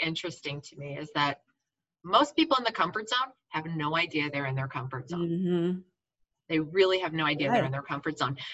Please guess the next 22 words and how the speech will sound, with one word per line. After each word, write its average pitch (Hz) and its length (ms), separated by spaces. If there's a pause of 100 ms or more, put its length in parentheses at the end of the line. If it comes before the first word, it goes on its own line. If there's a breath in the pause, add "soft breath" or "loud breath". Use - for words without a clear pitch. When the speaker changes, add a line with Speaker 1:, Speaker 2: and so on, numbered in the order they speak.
(100)
Speaker 1:
And 190 100
how 196 240
do 208 80
they 214 180
know 170 340
that 220 160
they're 226 100
in 226 120
their 226 120 (100)
comfort 220 240
zone? 233 160
Because 220 320
somebody 226 480
like 175 280 (180)
me 170 240
will 185 160
come 165 200
along 143 340
and 156 120
say 156 180
to 156 100
them, 143 260